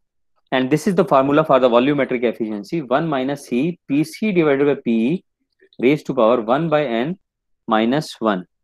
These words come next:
So this formula can be derived from the equation number one, which is given here, which is this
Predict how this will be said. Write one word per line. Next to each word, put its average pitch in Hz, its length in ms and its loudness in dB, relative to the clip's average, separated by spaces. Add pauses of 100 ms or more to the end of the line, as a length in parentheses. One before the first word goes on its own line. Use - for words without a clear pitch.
(240)
So 143 140 -4
this 170 260 2
formula 127 440 2
can 123 280 0
be 131 100 4
derived 120 500 2 (320)
from 113 260 0
the 123 300 0 (300)
equation 131 560 0
number 117 340 -2
one, 117 260 0
which 110 180 -4
is 117 140 -2
given 107 380 0
here, 95 260 -6 (440)
which 104 180 -6
is 113 140 -2
this 131 220 0